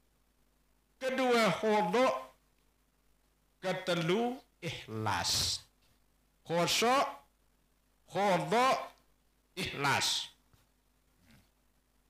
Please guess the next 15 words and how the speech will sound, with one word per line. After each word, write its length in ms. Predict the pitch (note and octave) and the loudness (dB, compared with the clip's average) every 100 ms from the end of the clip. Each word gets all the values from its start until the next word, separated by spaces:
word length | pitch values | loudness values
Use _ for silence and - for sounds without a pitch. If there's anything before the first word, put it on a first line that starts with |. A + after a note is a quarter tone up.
| _ _ | _ _
Khusyuk, 500 | - B3+ B3 D4 C4+ - - _ _ _ _ _ _ | -4 -2 0 2 2 0 -4 _ _ _ _ _ _
adik 320 | C#3+ C#3+ D#3+ | -6 -4 -2
selamat 560 | - C#3+ D3+ D3 C#3+ B2+ | -2 0 0 0 0 -2
sembahyang, 720 | - C#3 C3+ C#3 C3+ C3 A2+ - _ _ _ _ A#2+ | -4 -2 0 2 2 0 -2 -10 _ _ _ _ -4
nenek 560 | A#2+ A#2 A#2 A#2+ B2 | 0 0 2 0 -2
doang 320 | B2 A#2 A2 G#2 | 0 0 0 0
lain 240 | G#2+ G#2 | 0 0
angen. 320 | G#2+ G2+ G2+ E2+ E2 - - _ _ _ _ _ _ _ _ _ - | -2 -2 -4 -6 -14 -20 -20 _ _ _ _ _ _ _ _ _ -8
Berat 320 | A2+ D#3 D#3+ | -2 0 0
tuh, 80 | D3 | 0
Andi? 320 | E3 E3 G#2+ - - _ _ _ _ - - - - - - - - _ _ _ _ _ _ _ _ _ _ _ _ _ _ _ - | 0 0 -2 -4 -16 _ _ _ _ -20 -20 -16 -16 -16 -16 -18 -20 _ _ _ _ _ _ _ _ _ _ _ _ _ _ _ -8
Selamat 400 | G3 G3+ G3+ A3 | -4 0 0 0
sembahyang, 460 | G3 F#3+ G3+ A3 | 0 2 4 4
Allahu 480 | G3 E3 C#3 C#3 B2+ | 2 2 2 2 0
Akbar. 480 | - C#3 - D3 C#3+ | -2 -4 -4 -4 -4